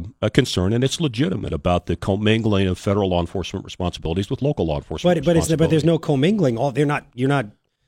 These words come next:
Speaker 2: you're not sending your guys out and say, "Only enforce immigration law."
Speaker 1: No, I,
Speaker 2: You
Speaker 1: I
Speaker 2: arrest a
Speaker 1: agree.
Speaker 2: person for a legitimate reason, and if it pops up that they are wanted by ice,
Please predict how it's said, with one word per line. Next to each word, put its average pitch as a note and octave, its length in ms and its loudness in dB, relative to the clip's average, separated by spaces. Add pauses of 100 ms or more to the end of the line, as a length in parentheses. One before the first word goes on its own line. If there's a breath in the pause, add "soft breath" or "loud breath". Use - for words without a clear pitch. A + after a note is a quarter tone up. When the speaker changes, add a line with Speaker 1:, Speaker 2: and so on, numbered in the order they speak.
(320)
Speaker 2:
you're C3+ 160 0
not D3 320 0
sending C#3+ 300 0
your D3+ 80 4
guys C#3 260 4
out C#3 140 2
and B2+ 80 -4
say, C3 240 0
"Only C#3+ 320 4
enforce C3 340 0
immigration A#2+ 480 0
law." G#2 300 -2
Speaker 1:
No, D#2+ 180 2
I, F#2+ 120 4
Speaker 2:
You G#2+ 180 2
Speaker 1:
I F3 80 10
Speaker 2:
arrest F3+ 300 2
a - 20 2
Speaker 1:
agree. G#2 100 0
Speaker 2:
person C#3 320 2
for C3+ 140 -2
a - 40 2
legitimate B2+ 440 0
reason, A#2 500 0 (380)
and C#3+ 160 2
if A#2+ 80 -2
it G2+ 100 -8
pops E3 340 2
up C#3+ 300 0 (480)
that C3 300 0
they C#3 80 4
are B2+ 100 4
wanted B2+ 300 2
by D3+ 160 2
ice, B2 540 -2